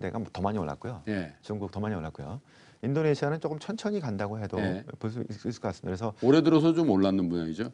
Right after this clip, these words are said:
Speaker 1: 초반에 좀 올랐는데요.
Speaker 2: 예.
Speaker 1: 아마 올해도 꾸준하게 관심이 모아지고 있기 때문에
Speaker 2: 음.
Speaker 1: 올해도 나쁘지 않은 성적을 낼 것 같고요.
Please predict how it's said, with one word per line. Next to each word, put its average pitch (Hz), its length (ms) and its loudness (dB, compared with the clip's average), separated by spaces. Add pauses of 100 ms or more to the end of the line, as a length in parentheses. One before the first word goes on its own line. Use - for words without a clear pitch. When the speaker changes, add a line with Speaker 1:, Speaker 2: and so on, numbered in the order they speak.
Speaker 1:
초반에 165 280 -2
좀 151 140 -4
올랐는데요. 98 540 -2
Speaker 2:
예. 82 240 -4
Speaker 1:
아마 110 300 -2
올해도 101 560 -2 (480)
꾸준하게 170 560 -2
관심이 92 340 -4
모아지고 82 380 -4
있기 - 140 -10
때문에 80 420 -4
Speaker 2:
음. 80 260 -4 (180)
Speaker 1:
올해도 120 300 0
나쁘지 117 400 -2
않은 80 220 -4
성적을 92 440 -6 (300)
낼 87 100 -2
것 - 120 -8
같고요. 73 460 -10